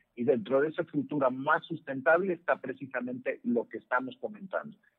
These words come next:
el, el, el, el, el tener la seguridad como prioridad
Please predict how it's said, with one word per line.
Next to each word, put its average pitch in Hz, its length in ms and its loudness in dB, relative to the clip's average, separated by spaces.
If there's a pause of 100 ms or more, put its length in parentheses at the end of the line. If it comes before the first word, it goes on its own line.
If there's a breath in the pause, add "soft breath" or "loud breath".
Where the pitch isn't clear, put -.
(120)
el, 131 340 2
el, 117 260 0
el, 120 340 2
el, 117 440 0
el 117 160 2
tener 151 420 4 (260)
la 120 200 2
seguridad 117 640 2
como 117 280 -2
prioridad 117 440 4